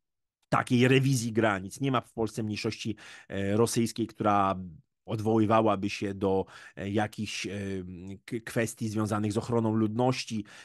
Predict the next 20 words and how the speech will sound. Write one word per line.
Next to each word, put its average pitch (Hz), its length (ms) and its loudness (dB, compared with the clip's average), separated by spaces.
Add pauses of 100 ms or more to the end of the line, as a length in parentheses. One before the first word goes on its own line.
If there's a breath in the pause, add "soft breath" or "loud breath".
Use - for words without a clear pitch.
mniejszości. 123 840 2
No 127 80 -4
to, 185 100 -2
co 165 140 4
znaliśmy 135 380 2
chociażby 107 440 -4 (280 loud breath)
z 101 120 -4
okresów, 110 560 -2
mm, 110 360 -8 (600)
e, 76 60 -10
okresów 113 380 -4
rozbiorów, 123 680 6
tak? 101 300 -6
Druga 110 280 2
połowa 104 340 2
osiemnastego 104 600 -4
wieku. 107 280 -2
Rosja 165 260 0
nie 131 180 0
ma, 131 100 4